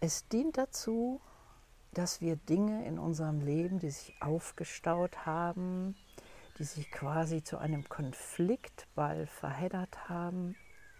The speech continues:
wieder lösen. Und zwar nicht nur an einem Punkt, sondern sozusagen den ganzen Ball. Das betrifft unsere Beziehungen,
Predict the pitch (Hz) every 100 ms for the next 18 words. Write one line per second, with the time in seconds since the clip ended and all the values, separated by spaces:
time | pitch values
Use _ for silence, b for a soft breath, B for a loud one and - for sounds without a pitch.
0 | - - - B B B B B B 151
1 | 156 151 143 143 151 180 185 180 208 214
2 | 226 - - - - B B B B 180
3 | - 165 165 165 - 156 135 151 - 185
4 | 214 214 208 - - 185 185 190 - -
5 | - - - - - - B B B B
6 | - 151 160 156 147 175 - 170 156 156
7 | 156 160 165 160 - - 143 147 - 139
8 | 143 - 151 139 - - 135 113 123 -
9 | - - - - - - - B B B
10 | B B B B B B - - - -
11 | 147 - - - - 135 - - - -
12 | - 143 135 127 120 107 - 196 196 196
13 | 190 185 185 190